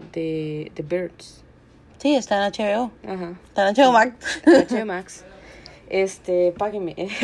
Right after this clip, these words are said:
Speaker 1: <laughs> por
Speaker 2: Ok.
Speaker 1: publicidad.
Speaker 2: Sí, sí.
Speaker 1: Eh,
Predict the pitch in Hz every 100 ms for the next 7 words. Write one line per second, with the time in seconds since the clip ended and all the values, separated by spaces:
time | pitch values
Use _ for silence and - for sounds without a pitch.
0 | 330 294 - 277 - 403 415 294 - 220
1 | 208 196 180 185 196 - - - - -
2 | - 208 214 214 208 202 196 -